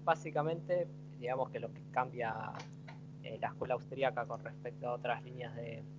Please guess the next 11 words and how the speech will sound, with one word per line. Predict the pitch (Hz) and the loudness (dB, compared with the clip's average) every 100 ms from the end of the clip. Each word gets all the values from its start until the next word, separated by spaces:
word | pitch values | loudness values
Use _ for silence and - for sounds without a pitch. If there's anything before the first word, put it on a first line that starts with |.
| - - - - - - - | -12 -12 -12 -10 -10 -10 -2
de | 120 | -2
pensamiento | 117 113 113 120 127 120 123 113 113 113 - - | -2 -6 -4 -4 -4 -2 0 0 0 -2 -6 -6
económico, | 127 123 117 139 151 151 175 196 - - - - - - - | -6 -2 2 2 0 -2 -2 -2 -6 -10 -10 -10 -10 -10 -6
eh, | 147 131 131 - - | 0 0 0 -8 -10
es | - - - | -10 -8 -6
el | 127 | 2
hecho | 147 147 156 135 | 2 2 6 8
de, | 127 117 113 113 | 8 6 0 -2
de | 113 110 - - - | -6 -6 -10 -12 -2
cómo | 131 131 | 2 2
estudia | 127 - - - 135 139 135 139 | 2 -2 -10 -8 -4 0 0 0